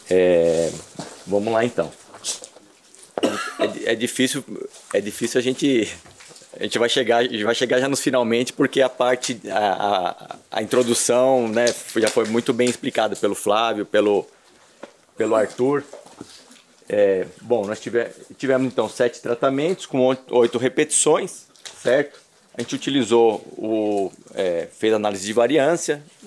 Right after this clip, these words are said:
e depois na-, da análise de variância a gente, é, tratou, fez o teste de Scott Knott a cinco por cento de probabilidade. E as avaliações que a gente, que a gente fez, é,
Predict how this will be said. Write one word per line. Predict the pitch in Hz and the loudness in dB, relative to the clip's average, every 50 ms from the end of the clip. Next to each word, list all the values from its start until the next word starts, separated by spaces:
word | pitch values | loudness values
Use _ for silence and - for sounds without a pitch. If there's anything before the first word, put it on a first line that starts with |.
| - - | -8 -4
e | 110 107 104 104 101 | -2 -2 0 0 0
depois | 95 101 - - 110 101 | -2 -4 -2 -2 0 0
na-, | 107 110 110 | 0 -2 -2
da | 107 85 101 107 | -4 -2 -2 0
análise | 107 107 104 107 104 107 110 | 0 0 0 -2 -2 -2 -2
de | |
variância | 120 120 117 120 120 117 - 143 | 0 0 2 2 0 0 -2 -6
a | |
gente, | 131 - - 143 147 147 143 - - - - - - - - | -8 -6 -4 -2 -2 -2 -2 -6 -12 -20 -20 -20 -20 -20 -10
é, | - 101 107 104 98 - - | -6 -4 -4 -4 -4 -6 -8
tratou, | - 110 110 - - 120 117 | -8 -8 -4 -2 0 0 0
fez | 107 107 - 104 95 - 117 113 | 0 -4 -10 -16 -4 -2 -2 -2
o | 110 | 0
teste | - 120 120 117 120 | 0 0 -2 -2 -4
de | 113 | -6
Scott | - - - 120 113 113 - | -6 -2 0 0 0 0 0
Knott | - 139 131 123 120 131 127 | -2 -2 2 2 2 2 0
a | 127 - | -2 -4
cinco | - 127 117 - - - | -4 -6 -8 -8 -6 -6
por | 135 123 | -6 -6
cento | - - 123 123 139 - - 110 | -4 -4 -4 -4 -4 -4 -8 -10
de | 110 | -6
probabilidade. | - - 107 107 107 107 123 127 147 135 139 139 143 147 - - _ _ _ _ _ _ - - - - - - - - - - - - - _ _ _ _ _ _ _ - - - | -4 -4 -2 -2 -2 -2 -2 -6 -4 -4 -4 -2 -2 -4 -6 -10 _ _ _ _ _ _ -20 -20 -20 -20 -20 -20 -20 -20 -20 -20 -20 -20 -20 _ _ _ _ _ _ _ -10 -10 -6
E | - 127 139 | -2 0 2
as | 135 135 139 135 151 | 2 2 2 2 2
avaliações | 147 135 156 147 147 143 147 - 147 143 147 147 | 2 2 2 2 2 0 0 0 -2 -2 -2 0
que | - 147 | 0 0
a | |
gente, | 127 131 131 123 - - 131 123 117 110 104 104 - - - | 0 0 0 -2 -2 -2 -2 0 0 0 -2 -4 -8 -6 -2
que | - | -2
a | 117 | 0
gente | 113 117 - 123 | 0 -2 -6 -8
fez, | 113 - - 120 131 139 139 - - - - - | -6 0 2 2 4 2 2 -2 -8 -14 -12 -8
é, | 101 98 90 85 - | -6 -4 -6 -6 -8